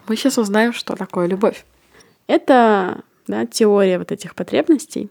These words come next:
Speaker 2: Потребность в безопасности, чувство защищенности в отношениях, сознание, что партнер бережен вот как раз к твоей уязвимости, и, как мы уже сказали, не будет ранить тебя нарочно.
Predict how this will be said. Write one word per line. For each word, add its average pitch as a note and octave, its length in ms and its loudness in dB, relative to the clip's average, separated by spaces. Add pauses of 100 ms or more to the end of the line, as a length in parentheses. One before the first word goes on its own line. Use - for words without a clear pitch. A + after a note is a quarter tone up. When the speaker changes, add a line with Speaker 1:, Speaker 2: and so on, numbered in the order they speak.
(120)
Speaker 2:
Потребность A#3 600 4
в F#3+ 80 -10
безопасности, G#3+ 880 0 (180)
чувство G#3 920 0
защищенности G3+ 840 0
в F3 40 -12
отношениях, - 760 -6
сознание, G3+ 640 4
что F#3+ 600 -4 (440)
партнер A3 500 0 (640)
бережен G#3+ 640 4
вот F3 220 -6
как - 160 -10
раз F#3+ 160 -2
к - 80 -14
твоей A3+ 560 0
уязвимости, G#3+ 680 2
и, G#3+ 40 0
как G#3 180 -4
мы G3+ 100 4
уже G3 100 2
сказали, A3+ 400 0
не G#3+ 120 6
будет G#3+ 460 2
ранить G3+ 320 2
тебя G3 200 -2
нарочно. F#3 520 -4